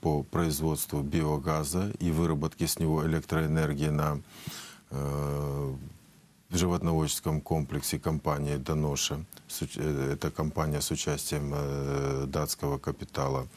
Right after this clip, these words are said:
Ну и основной, конечно, вопрос — это ситуация на Домбровском карьере.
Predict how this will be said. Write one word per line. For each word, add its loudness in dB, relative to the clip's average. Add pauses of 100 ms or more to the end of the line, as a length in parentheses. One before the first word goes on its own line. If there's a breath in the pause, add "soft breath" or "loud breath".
(920 loud breath)
Ну 2 (280)
и 6 (460)
основной, 2
конечно, 2
вопрос — 0
это 2
ситуация 0
на 0
Домбровском -4
карьере. -8